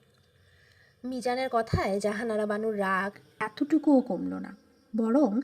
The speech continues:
তিনি আরও রেগে গেলেন। আসছেন বিবি হাতেম তাই। তোমার আব্বারে আগেই বলছিলাম আমি এই এতিম মেয়ের সাথে তোমার বিয়েটা না দিতে। সুন্দর মেয়ে দেখলো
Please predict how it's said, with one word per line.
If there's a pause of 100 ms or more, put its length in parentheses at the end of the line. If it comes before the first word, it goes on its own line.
(260)
তিনি
আরও
রেগে
গেলেন। (1120)
আসছেন
বিবি
হাতেম
তাই। (800)
তোমার (100)
আব্বারে
আগেই
বলছিলাম
আমি (140)
এই
এতিম
মেয়ের
সাথে
তোমার
বিয়েটা
না
দিতে। (420)
সুন্দর
মেয়ে
দেখলো